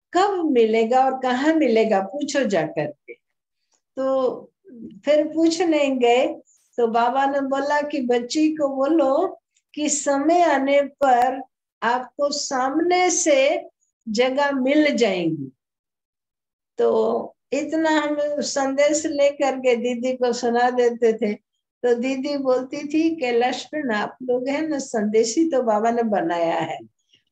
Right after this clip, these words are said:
पर तुम लोग सब अच्छी तरह बाबा से बात नहीं करती हो। अगर मैं संदेशी होती ना तो मैं सब प्रश्नों का उत्तर लेकर के आती।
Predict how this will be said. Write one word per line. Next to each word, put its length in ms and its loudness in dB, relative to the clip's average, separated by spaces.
पर 240 2
तुम 180 0
लोग 320 4
सब 460 0
अच्छी 300 -2
तरह 300 -2
बाबा 400 0
से 200 -2
बात 380 -2
नहीं 260 4
करती 500 0
हो। 220 -6
अगर 420 2
मैं 220 2
संदेशी 600 0
होती 420 2
ना 340 0
तो 60 2
मैं 160 4
सब 560 0
प्रश्नों 560 0
का 140 0
उत्तर 420 0
लेकर 480 0
के 280 0
आती। 320 -10